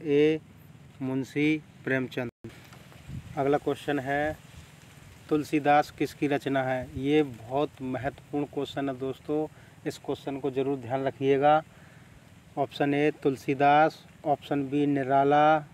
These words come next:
Option सी अग्गे, Option डी कबीरदास। दोस्तों, जहाँ तुलसीदास रचना का नाम आ जाए वहाँ ध्यान रखना है, तुलसीदास ऑप्शन में हो फिर भी नहीं लगाना है। इस question का right answer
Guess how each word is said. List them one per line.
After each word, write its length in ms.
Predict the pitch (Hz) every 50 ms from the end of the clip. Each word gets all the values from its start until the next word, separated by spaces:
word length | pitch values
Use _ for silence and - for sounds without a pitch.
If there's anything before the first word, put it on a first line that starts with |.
| - - - 160
Option 400 | 143 143 - - - 147 147 135
सी 440 | - - 147 147 151 151 151 151 - - 156
अग्गे, 640 | 143 131 127 120 117 139 143 147 151 156 151 151 151 - - - 156
Option 480 | 147 123 - - - - 143 139 131
डी 360 | 123 135 143 147 156 160 156 - - - - - - - - -
कबीरदास। 640 | 143 131 131 139 135 127 123 127 123 120 117 - - - - - - - - - - - - - - - - - - - - - - 117
दोस्तों, 640 | 135 143 127 - - - 156 160 160 165 156 - - - - - - - - - - 117
जहाँ 220 | 110 135 135 147 -
तुलसीदास 680 | - - 143 143 - - 156 139 139 143 147 143 - 139
रचना 420 | 127 139 135 - 139 147 147 143
का 140 | 135 147 143
नाम 280 | 143 143 143 139 139
आ 120 | 139 139 135
जाए 380 | 135 147 147 151 156 160 156 - - - - - - - - - - -
वहाँ 220 | 135 113 131 139 127
ध्यान 280 | 120 110 127 139 135
रखना 260 | 143 135 - 139 143
है, 160 | 131 123 147 -
तुलसीदास 640 | - - 143 135 - - 147 131 147 143 - -
ऑप्शन 380 | 147 135 - - - 147 147 147
में 180 | 143 143 143 135
हो 360 | 107 139 139 151 160 160 156 - - - - - -
फिर 120 | 143 143
भी 120 | 147 151 143
नहीं 160 | 143 139 139
लगाना 480 | 135 139 131 139 135 139 139 143 147
है। 140 | 151 151 156 - - - - - - - - 151
इस 100 | - -
question 360 | - 147 131 - - 151 147
का 120 | - 147
right 280 | 139 139 139 139 - 143
answer 480 | 139 139 135 117 - 151 151 156 151